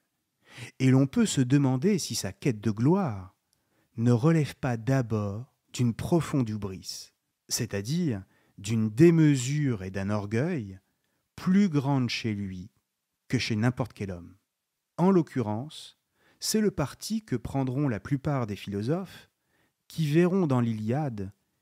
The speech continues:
une critique du dérisoire de la colère humaine et des affects des hommes dans un contexte qui les dépasse totalement et par rapport auquel ils ne sont rien.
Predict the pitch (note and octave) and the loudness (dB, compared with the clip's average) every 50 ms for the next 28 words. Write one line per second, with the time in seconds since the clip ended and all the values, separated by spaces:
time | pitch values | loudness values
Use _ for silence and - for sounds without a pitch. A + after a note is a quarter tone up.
0 | _ _ _ _ - D3 C3+ C3 B2 B2+ - - G3+ F3+ - - - - D#3+ F#3 | _ _ _ _ 0 2 2 2 2 0 -2 -2 -2 -2 -2 -4 -6 -6 -4 -6
1 | F#3 - - - A#2 G#2+ A2 G#2 G#2 A#2 C3+ E3+ E3+ C#3 C3+ C3 A#2+ G#2+ A2 G#2+ | -6 -8 -16 -14 -8 -8 -8 -6 -2 4 4 4 4 4 2 -2 -2 -2 -2 -2
2 | G#2 G2+ G2+ G#2+ A#2 A#2 A2+ G#2 G2+ G2 - C#3+ B2+ B2+ A#2+ G#2+ G#2+ G2+ G2 F#2+ | -2 -2 -2 -4 -4 -2 -2 -2 -2 -2 -2 0 0 0 0 -2 -4 -6 -6 -6
3 | F#2+ F#2+ G#2+ C3 C3 C#3 _ _ _ _ _ _ _ _ _ _ - - E3 D3 | -6 -6 -8 -8 -10 -12 _ _ _ _ _ _ _ _ _ _ 0 2 2 4
4 | C3 B2 A2+ A2+ G2+ - - C3+ - - A#2 G#2 G#2+ G#2 G2 F#2+ A2+ C3+ F3 F3+ | 2 2 0 -2 -4 -4 -6 -6 -6 -6 -8 -6 -4 -6 -4 -2 -2 -2 -2 -4
5 | C#3 G2+ F#2+ F#2 - _ _ _ _ _ _ _ _ _ _ _ G#2+ A2 A2+ D3+ | -6 -8 -8 -12 -14 _ _ _ _ _ _ _ _ _ _ _ -10 0 4 4
6 | F3+ F#3+ D3+ E3 D#3 C#3+ - C3+ B2+ A2+ - - A2 A2 A#2 - - - - A#2 | 6 6 6 4 2 2 0 -2 -2 -2 -2 -2 -4 -4 -4 -6 -10 -8 -8 -8
7 | - - A#2+ A2+ G#2 G#2 A#2+ A#2 - C3 B2+ A#2+ - - E3+ D3 - B2 G#2+ G#2+ | -6 -4 -4 -4 0 0 0 0 0 -2 -4 -4 -4 -4 -4 -4 -2 -2 -4 -2
8 | G2+ G2 G2 F#2+ G2 - _ _ _ _ _ _ _ _ _ - B2+ B2 - D#3 | -4 -4 -6 -6 -8 -12 _ _ _ _ _ _ _ _ _ -6 -6 -4 0 0
9 | C#3+ C3 C#3+ C3+ - D3+ B2 A2+ G#2+ G#2 - - A2 G#2+ A2+ A#2+ A2 A2 A2 A2 | 0 2 0 0 0 0 0 0 -2 -4 -4 -4 -4 -4 -4 -4 -4 -2 -2 -2
10 | G2+ - - G2 F2+ E2+ F2+ F2+ F2 E2+ - | -2 -4 -6 -8 -8 -8 -10 -10 -12 -12 -16